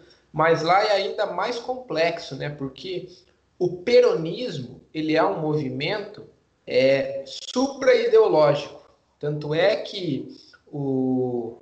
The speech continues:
os Kirchner, né, Nestor Kirchner,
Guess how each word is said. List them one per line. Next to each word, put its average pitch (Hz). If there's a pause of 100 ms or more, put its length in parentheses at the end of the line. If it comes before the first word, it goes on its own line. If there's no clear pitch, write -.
(380)
os 147
Kirchner, 135
né, 165
Nestor 156
Kirchner, 147